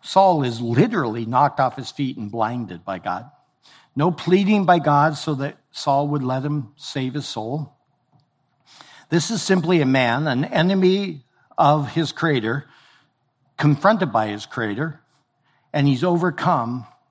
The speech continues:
by his creator's power and grace.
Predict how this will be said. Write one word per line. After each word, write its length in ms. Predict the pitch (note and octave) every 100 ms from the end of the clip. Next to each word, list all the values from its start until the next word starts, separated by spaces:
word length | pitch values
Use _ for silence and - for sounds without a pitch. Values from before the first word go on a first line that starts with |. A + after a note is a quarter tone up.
| _
by 160 | C3+ C3
his 220 | A#2 C3+
creator's 460 | - C#3+ C3 C3 C3
power 460 | - D#3 C#3 A#2
and 160 | A2+ A#2
grace. 520 | D3+ E3+ A2+ - -